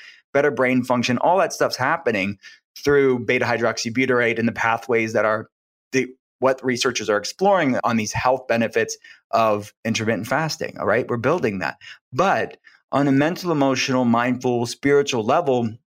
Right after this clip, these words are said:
the book's not just about intermittent fasting either. I bring in what are called these metaphysical meals into the book, into the protocol. And that's what I have my patients do as well, is be more introspective on how food makes you feel. How does fasting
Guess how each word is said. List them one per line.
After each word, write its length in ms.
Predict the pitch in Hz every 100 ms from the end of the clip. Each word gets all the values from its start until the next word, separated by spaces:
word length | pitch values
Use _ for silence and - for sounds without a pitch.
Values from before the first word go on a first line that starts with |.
| _ _ _
the 120 | 123 120
book's 320 | 139 147 -
not 220 | 127 120
just 180 | 120 -
about 240 | 117 110
intermittent 400 | 113 117 104 92
fasting 380 | - 131 127 117
either. 280 | 139 135 120
I 60 |
bring 360 | 117 117 131 139
in 260 | 123 117 120
what 120 | 123
are 140 | 117
called 240 | 110 127 123
these 160 | 107
metaphysical 640 | 117 123 123 127 117 120 110
meals 540 | 117 131 117 107 - - - - - _
into 800 | 143 151 151 139 131 127 120 113 _ _ _ _
the 100 | 117
book, 420 | 110 117 113 135 -
into 280 | 131 147 135
the 120 | 123
protocol. 540 | 104 113 110 117 123
And 100 | 131
that's 180 | 120 123
what 80 | 120
I 60 | 120
have 160 | 120
my 100 | 127
patients 440 | 120 120 117 117 107
do 180 | 117
as 120 | 110 107
well, 420 | 147 143 117 - - _
is 240 | 131 127 117 -
be 160 | 123 151
more 180 | 156 143
introspective 800 | 127 117 110 - 151 156 135 117
on 100 | 110
how 440 | - 131 135 131
food 540 | - - 117 123 120
makes 280 | 110 98 -
you 80 | 110
feel. 320 | - 135 143
How 160 | 117 120
does 180 | 107 -
fasting 540 | 113 101 - 127